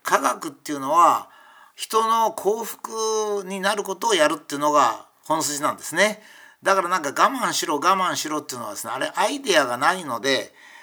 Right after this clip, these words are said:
え、それから将来が見えないのでですね、ただ我慢しろ、我慢しろっつってるんですけども、例えば環境も、みたいなですね、比較的後ろ向きのように見えるものでもですね、過去の環境問題っていうのは全部前向きでやれば解決して、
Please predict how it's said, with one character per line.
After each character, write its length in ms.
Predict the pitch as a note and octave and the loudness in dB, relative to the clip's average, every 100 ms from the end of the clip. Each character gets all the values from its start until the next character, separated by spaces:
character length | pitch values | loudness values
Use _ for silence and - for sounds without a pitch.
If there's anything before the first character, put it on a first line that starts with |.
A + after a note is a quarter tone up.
| - | -20
え、 40 | A#2 | -12
そ 60 | |
れ 40 | B2+ | -6
か 60 | |
ら 40 | C#3 | -2
将 240 | - D4 | 0 2
来 180 | A#3+ F3 | 4 2
が 120 | C#3 | 2
見 140 | C#3 F3 | -2 -4
え 80 | A#3 | -2
な 180 | G#3+ | -2
い 40 | D3+ | -2
の 120 | D3 | -4
で 100 | A#2+ | -6
で 100 | G2+ | -10
す 100 | - | -10
ね、 120 | B2+ | -6
た 120 | C3+ G#3 | 0 2
だ 80 | |
我 340 | E3 D#3+ G3 F3+ | 4 4 4 2
慢 40 | |
し 100 | C#3 | 0
ろ、 100 | B2 | -2
我 160 | B2 D#3 | 0 2
慢 160 | D3+ | 0
し 100 | B2 | -4
ろ 100 | A2+ | -8
っ 20 | G2+ | -12
つ 140 | - | -12
っ 20 | |
て 100 | - | -10
る 80 | A#2 | -10
ん 40 | |
で 60 | G2 | -10
す 80 | - | -14
け 60 | |
ど 100 | G#2 | -10
も、 260 | C3 D3+ - - - - - _ | -4 -4 -4 -14 -20 -20 -20 _
例 100 | F3 | -8
え 40 | G3+ | -2
ば 100 | D3+ | -2
環 320 | - G3 A#3+ | 0 -2 -2
境 240 | - B3+ B3 | -6 -4 -4
も、 200 | A#3 - | -8 -12
み 140 | G3 | -10
た 160 | G#3 F#3 | -2 0
い 60 | D#3+ | 0
な 100 | D#3+ | -4
で 80 | |
す 120 | G3+ C3+ | -8 -10
ね、 120 | A2 | -12
比 60 | |
較 180 | - G3 | -2 -2
的 340 | G3+ A3 F#3 F#3 | -2 -8 -8 -6
後 240 | D3+ - | -6 -2
ろ 140 | G#3 | -2
向 120 | G3 F#3+ | -2 -4
き 100 | F#3+ | -8
の 100 | F#3+ | -6
よ 140 | F#3+ | -8
う 40 | |
に 140 | F3 D3 | -8 -8
見 160 | C#3 | -8
え 80 | F3 | -8
る 80 | E3 | -8
も 140 | C#3 | -8
の 120 | D3 D3 | -6 -4
で 100 | F3 | -4
も 120 | B2 | -6
で 80 | F#2+ | -10
す 120 | C3+ | -6
ね、 200 | D3 - - - - - | -6 -6 -16 -20 -20 -2
過 220 | - G#3 | 2 2
去 140 | - E3 | 2 -6
の 220 | F#3 D#3 | -4 -4
環 300 | - D#3+ F3+ | -2 -4 -4
境 220 | F3+ F3 | -6 -4
問 200 | F3 E3+ | -6 -6
題 140 | C3+ G#2+ | -6 -8
っ 20 | |
て 80 | - | -8
い 20 | |
う 40 | |
の 60 | A#2 | -12
は 80 | G2 | -4
全 300 | G3+ A3 E3+ | -2 -2 -4
部 220 | F3 - - - - | -4 -6 -14 -20 -10
前 300 | A#2+ D#3+ G#3+ | 0 2 2
向 140 | A3 G#3 | -4 -10
き 140 | A3 | -6
で 100 | G#3+ | -2
や 120 | G#3 | 0
れ 100 | G#3 | 0
ば 120 | A3 | -2
解 200 | - C#3 | -2 0
決 240 | C3 - - | -2 -6 -8
し 80 | - | -10
て、 220 | G2+ | -10